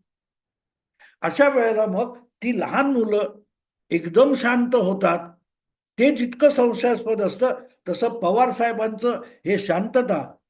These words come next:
ही शंकास्पद वाटते. आणि म्हणून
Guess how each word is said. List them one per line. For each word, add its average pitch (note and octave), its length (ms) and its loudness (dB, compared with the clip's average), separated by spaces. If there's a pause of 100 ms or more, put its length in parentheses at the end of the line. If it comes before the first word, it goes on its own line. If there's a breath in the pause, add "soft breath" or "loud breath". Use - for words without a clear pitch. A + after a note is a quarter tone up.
ही A#3 140 -2
शंकास्पद E3 720 -4
वाटते. - 420 -4 (1700)
आणि A#3+ 160 2
म्हणून F#3+ 500 4